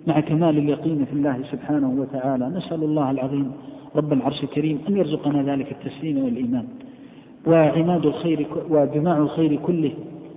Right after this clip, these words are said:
أن يكون عند العبد قلب حي، فإن الذكر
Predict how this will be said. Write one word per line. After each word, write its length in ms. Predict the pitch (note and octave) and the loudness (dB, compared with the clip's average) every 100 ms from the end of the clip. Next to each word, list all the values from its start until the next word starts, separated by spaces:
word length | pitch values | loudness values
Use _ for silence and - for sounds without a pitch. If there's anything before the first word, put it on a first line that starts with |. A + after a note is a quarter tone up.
| - | -6
أن 100 | D3+ | 0
يكون 340 | D3 C#3+ F3 D3 | 0 0 -2 0
عند 160 | D3 C#3+ | 0 -2
العبد 440 | B2+ D3+ D3 - - - | -2 -2 -4 -12 -16 -10
قلب 340 | - F3 C#3+ B2 - | -4 -2 -2 -4 -2
حي، 140 | D3+ - - - - - - - | -4 -4 -14 -20 -20 -20 -10 -4
فإن 300 | - G3 F#3+ | 2 4 4
الذكر 520 | - F3 E3 D#3 | 4 2 4 0